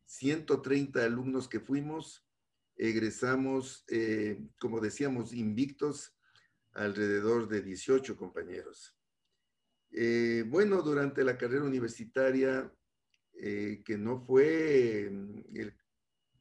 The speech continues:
pero en dulce, eh,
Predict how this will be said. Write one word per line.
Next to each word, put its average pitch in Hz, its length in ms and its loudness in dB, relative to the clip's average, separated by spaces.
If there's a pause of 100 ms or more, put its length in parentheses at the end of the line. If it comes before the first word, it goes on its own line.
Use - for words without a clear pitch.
(380)
pero 120 180 4
en 107 100 2
dulce, 135 600 2 (680)
eh, 104 600 -2